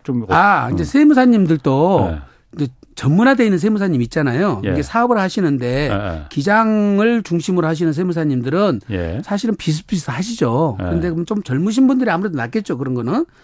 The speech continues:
Speaker 1: 예.
Speaker 2: 그런데 이제 뭐, 그러니까 내가 세무조사가 나왔어. 근데
Speaker 1: 예,
Speaker 2: 서울지방국세청에서
Speaker 1: 예.
Speaker 2: 나왔어.
Speaker 1: 예.
Speaker 2: 그러면 조사를 좀 전문적으로 하신 분이거나
Speaker 1: 예.
Speaker 2: 서울지방국세청의 조사국에서 오랫동안 근무를 하셨거나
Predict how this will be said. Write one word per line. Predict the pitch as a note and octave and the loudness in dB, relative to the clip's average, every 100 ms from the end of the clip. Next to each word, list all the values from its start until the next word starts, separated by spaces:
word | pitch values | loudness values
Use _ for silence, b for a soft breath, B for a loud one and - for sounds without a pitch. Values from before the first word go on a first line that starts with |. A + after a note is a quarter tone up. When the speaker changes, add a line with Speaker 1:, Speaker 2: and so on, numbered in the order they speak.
| G#2+ | -6
Speaker 1:
예. | F2+ D#2+ | -4 -2
Speaker 2:
그런데 | G#2+ A#3+ A#3+ | 0 2 4
이제 | G#3 G3+ | 2 2
뭐, | F3+ | 2
그러니까 | F#3 F3 | 2 0
내가 | E3 F#3 D#3+ - B B B B | 2 0 0 -4 B B B B
세무조사가 | - C#4 C4+ E3 G3 A3+ F#3 | 0 4 4 4 4 4 2
나왔어. | C3+ B2+ - F2+ - _ | 2 -2 -6 -14 -16 _
근데 | A#2 - | 2 2
Speaker 1:
예, | |
Speaker 2:
서울지방국세청에서 | - A#3+ A3 G#3 D3 A#3 - G3 C#3+ | 2 2 2 0 0 0 2 0 0
Speaker 1:
예. | |
Speaker 2:
나왔어. | B2 A2+ - G#2+ | -2 -4 -4 -2
Speaker 1:
예. | F2 D2+ b b - | -2 -4 b b -2
Speaker 2:
그러면 | C#4 F4+ A#3 | 2 4 2
조사를 | F#3 G#3+ A3 G#3 | 0 0 -2 -2
좀 | F#3+ | -4
전문적으로 | C#3 C3+ F#3 F3 D3 | -2 -2 -2 -4 -6
하신 | - G#3 C4+ A3+ | -8 -2 0 2
분이거나 | D3 A#2+ A2 D3 F#2 - | 0 -2 -2 -4 -6 -6
Speaker 1:
예. | G2 D#2 C#2+ B B | -6 -6 -10 B B
Speaker 2:
서울지방국세청의 | - C4 A#3 G3+ D3+ F#3+ - D#3+ D3 | -2 0 2 0 -2 -4 -2 -2 -2
조사국에서 | D#3 F3 F#3 E3 C3 | -4 -2 0 -2 -2
오랫동안 | B2+ D#3+ F#3+ F3 | -2 -2 -2 -4
근무를 | C#3 E3+ D#3+ C3+ | 0 0 0 -2
하셨거나 | G#3+ - B2+ G2+ | -4 -2 -4 -6